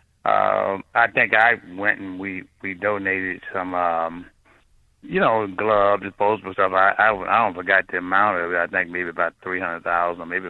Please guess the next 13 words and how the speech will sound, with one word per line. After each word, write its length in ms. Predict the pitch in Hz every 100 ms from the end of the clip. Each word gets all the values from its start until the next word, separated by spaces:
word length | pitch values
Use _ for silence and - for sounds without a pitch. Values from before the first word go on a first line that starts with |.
| -
four 140 | 92
hundred 160 | 90 87
thousand 320 | 85 82 90
dollars 260 | 90 85 82
worth, 220 | 82 - - - - - _ _ - 92
just, 220 | 104 101 -
just 200 | 104 95
to 120 | 101
help. 320 | 113 180 85 - -
And, 200 | 98 82
but 300 | 123 117 95 - _ _ _
at 160 | 110
the 80 | 101